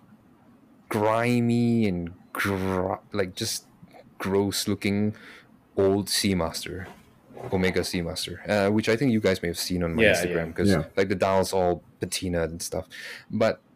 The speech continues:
Speaker 1: I, I asked, I took it out and asked my dad, like, "Hey, does this work?" And he was like, "Nah, I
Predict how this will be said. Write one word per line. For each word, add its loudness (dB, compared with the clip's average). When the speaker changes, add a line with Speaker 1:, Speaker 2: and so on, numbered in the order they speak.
Speaker 1:
I, 2
I 2
asked, 0
I 0
took -4
it 2
out 2
and 0
asked 0
my -2
dad, 2
like, 0
"Hey, 2
does -2
this -4
work?" -4
And -4
he -2
was -6
like, -6
"Nah, 0
I 2